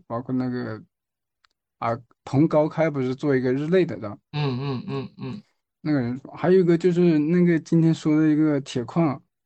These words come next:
Speaker 1: 我是在昨天好像是，昨天还是前天就说了那个八幺零。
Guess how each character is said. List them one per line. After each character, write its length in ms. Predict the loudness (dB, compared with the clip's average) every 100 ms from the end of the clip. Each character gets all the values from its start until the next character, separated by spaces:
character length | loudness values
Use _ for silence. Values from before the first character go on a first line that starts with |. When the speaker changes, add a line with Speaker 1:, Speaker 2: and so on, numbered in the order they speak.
| _ _ _ -10
Speaker 1:
我 220 | -6 -4
是 240 | -2 -2
在 180 | 0 -2
昨 240 | -2 -2
天 100 | 0
好 200 | 0 0
像 100 | -2
是， 160 | -2 -6
昨 220 | -4 0
天 100 | 2
还 60 | 2
是 80 | 0
前 200 | -2 0
天 140 | 2
就 80 | 0
说 180 | -2 -4
了 120 | 0
那 120 | 0
个 180 | 0 -2
八 240 | 0 -2 0
幺 140 | 0
零。 320 | 0 0 -2